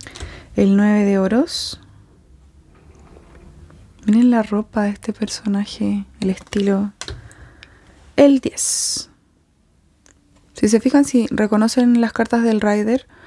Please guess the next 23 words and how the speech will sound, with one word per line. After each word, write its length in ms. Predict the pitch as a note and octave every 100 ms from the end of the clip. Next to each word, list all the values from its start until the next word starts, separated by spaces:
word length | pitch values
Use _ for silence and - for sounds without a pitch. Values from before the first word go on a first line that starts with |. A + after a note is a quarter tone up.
| - - -
van 220 | G3+ G3+
a 100 | G#3
ver 200 | G#3 G#3
que 160 | - G#3
tiene 300 | G#3 G3+ G3+
un, 280 | G#3 G3+ -
una, 720 | G3+ G3 F#3 F3+ F3 F3+ F#3 - F#3 - - -
una 140 | F#3+ G3
inspiración 600 | F#3+ - F3+ F3+ G3 F#3+
muy 160 | G#3
clara 340 | G#3 G#3+ G#3 F#3+
en 80 | F3+
él. 180 | F3 - - - - -
Este 220 | B3 C4 D4+
me 160 | D4+
recuerda 540 | B3+ A3 A3+ A#3+ C4 B3+
al, 400 | A3+ G#3 G3 -
a 140 | F#3+
Sam, 320 | - A3+ B3
el 120 | A3+ G3+
amigo 240 | G#3+ A3
de 100 | G#3
Frodo. 460 | - G#3+ G#3+ F#3+